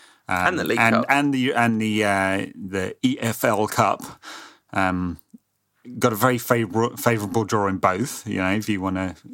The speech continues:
Speaker 1: add any sort of mitigation on that. A-, and it's, that's very important, but the league is the most important thing to United right now. Um, and I'm not sure he's quite taken the team to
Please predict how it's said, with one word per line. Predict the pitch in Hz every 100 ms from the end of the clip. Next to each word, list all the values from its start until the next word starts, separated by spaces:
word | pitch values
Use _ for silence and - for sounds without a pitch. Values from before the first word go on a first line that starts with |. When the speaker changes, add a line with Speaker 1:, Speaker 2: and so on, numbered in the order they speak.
| -
Speaker 1:
add | 101 98
any | 92 92 87
sort | 85 - 101 92
of | 92
mitigation | 98 - 98 98 101
on | 90 90
that. | 85 95 - - - - -
A-, | 117 123
and | 127
it's, | 120 120 -
that's | 113 135 123
very | 120 131 127
important, | 117 101 95 92 101 - - - -
but | 120
the | 123
league | 135 143 120
is | 113
the | 110
most | 110 120 120 117 -
important | 98 - 101 92 95
thing | 92
to | 87
United | 95 87 87 - -
right | 90 87
now. | 85 92 123 - - - - -
Um, | 101 95 98 95 95 95 95 -
and | 101 101 101 98 101 - - - - _ _ -
I'm | 113
not | 165 190
sure | - 202
he's | 175 - _ _ _ _ _ _ _ _
quite | - - 151 147
taken | - 139 131 127
the | 113
team | 127 120 113
to | 113 107 101